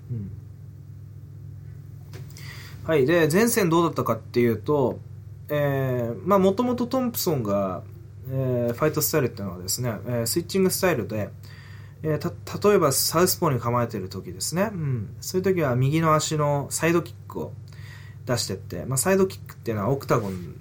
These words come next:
まあ、あるいは打撃系の中でね、一番な-、距離の長い、えー、キックですから、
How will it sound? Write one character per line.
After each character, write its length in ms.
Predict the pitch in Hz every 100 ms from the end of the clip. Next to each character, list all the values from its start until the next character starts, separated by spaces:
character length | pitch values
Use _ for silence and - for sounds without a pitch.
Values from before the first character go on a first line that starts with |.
| -
ま 140 | 131 147
あ、 60 |
あ 60 | 139
る 80 | 170
い 20 |
は 140 | 127
打 160 | 104 123
撃 280 | 156 147 -
系 120 | 175
の 120 | 170
中 220 | 175 143
で 80 | 110
ね、 120 | 117
一 240 | 123 - 156
番 160 | 170
な-、 140 | 165 160
距 140 | - 180
離 120 | 143
の 80 | 117
長 220 | 110 117
い、 120 | 104 -
え 360 | 101 101 95 98
ー、 20 |
キ 120 | -
ッ 40 | -
ク 100 | 104
で 80 |
す 100 | 92
か 120 | - 92
ら、 280 | 110 95